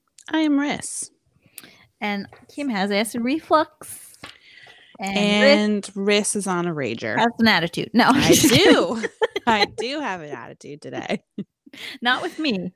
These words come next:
Speaker 1: No, no, no, no. Just, like, with literally the entire world. I have
Speaker 2: Well
Speaker 1: a fucking chip on my shoulder today, and I'll admit it.
Speaker 2: I will insert
Speaker 1: <laughs>
Speaker 2: why
Speaker 1: Why?
Speaker 2: Riss has a chip on her shoulder and is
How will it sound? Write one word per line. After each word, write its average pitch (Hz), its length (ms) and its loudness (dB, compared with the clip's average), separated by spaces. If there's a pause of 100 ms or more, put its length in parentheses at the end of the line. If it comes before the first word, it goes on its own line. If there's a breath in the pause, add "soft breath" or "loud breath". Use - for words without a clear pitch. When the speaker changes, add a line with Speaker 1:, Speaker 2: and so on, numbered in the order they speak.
(120)
Speaker 1:
No, 208 400 2
no, 185 220 -8
no, 165 100 -10
no. 135 200 -12
Just, 190 260 -14
like, 233 160 -10
with 190 220 -8
literally 175 680 -8
the 160 340 -10
entire 156 560 -10
world. - 340 -18 (180)
I 185 100 -4
have 208 140 0
Speaker 2:
Well 247 160 4
Speaker 1:
a 151 140 -6
fucking 170 720 -10 (200)
chip - 400 -4
on 160 100 -2
my 160 120 -2
shoulder 147 340 -4
today, 135 480 -6 (340)
and 160 140 -4
I'll 151 140 -2
admit 135 240 -6
it. 113 200 -10 (240)
Speaker 2:
I 269 280 4
will 277 360 0
insert 254 720 -2
Speaker 1:
<laughs> - 800 -4
Speaker 2:
why 202 380 6
Speaker 1:
Why? - 160 0
Speaker 2:
Riss 285 260 0 (140)
has 247 200 0
a 247 60 -8
chip 277 240 -6
on 226 200 -2
her 269 60 2
shoulder 254 480 -4 (540 loud breath)
and 214 140 -4
is 220 60 -2